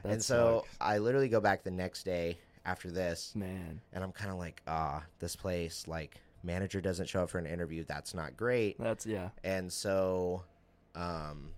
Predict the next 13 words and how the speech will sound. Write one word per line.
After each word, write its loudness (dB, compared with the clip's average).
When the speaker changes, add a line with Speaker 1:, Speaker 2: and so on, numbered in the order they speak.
Speaker 2:
I, 0
I 2
go 4
in 0
there 0
and, -2
and, -6
and -6
they -2
start -4
asking, -6
like, -12
"Why? 4